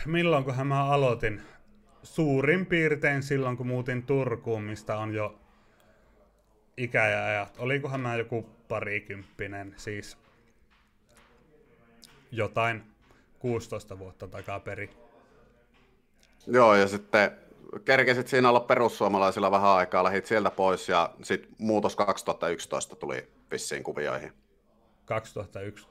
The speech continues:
Speaker 1: kaksitoista, kyllä.
Speaker 2: Joo. Tuota, minkälaista se oli silloin? Miksi sä lähit perussuomalaisista alun perin?
Speaker 1: No,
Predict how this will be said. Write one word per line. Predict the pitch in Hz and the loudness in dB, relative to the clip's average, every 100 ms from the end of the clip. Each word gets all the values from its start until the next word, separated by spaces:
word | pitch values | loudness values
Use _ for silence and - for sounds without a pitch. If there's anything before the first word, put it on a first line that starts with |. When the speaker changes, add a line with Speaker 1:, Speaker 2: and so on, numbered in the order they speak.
| - | -10
Speaker 1:
kaksitoista, | 113 107 - 104 101 101 - _ _ _ _ | -8 -8 -10 -16 -14 -18 -20 _ _ _ _
kyllä. | 107 104 - - _ _ _ _ _ 110 | -12 -10 -12 -18 _ _ _ _ _ 4
Speaker 2:
Joo. | 101 87 - - - _ | 6 6 2 -20 -20 _
Tuota, | - 104 101 110 101 - - | 2 4 6 6 6 4 0
minkälaista | 143 143 131 123 120 | 4 6 6 6 2
se | 127 120 | 6 6
oli | 107 92 80 - _ _ | 8 4 0 -12 _ _
silloin? | - 110 98 120 | -2 0 0 0
Miksi | 131 | 2
sä | 127 | 4
lähit | 117 110 - | 4 2 0
perussuomalaisista | 87 82 - 78 73 76 - | -2 -2 -4 -4 -4 -6 -4
alun | 76 80 | -2 -2
perin? | - 69 - _ _ _ _ _ _ _ _ _ 240 240 247 247 247 262 269 _ _ _ _ _ - | -4 -10 -14 _ _ _ _ _ _ _ _ _ _ -20 _ _ _ _ _ _ _ _ _ _ -14
Speaker 1:
No, | 131 127 135 135 | -8 -4 -2 -4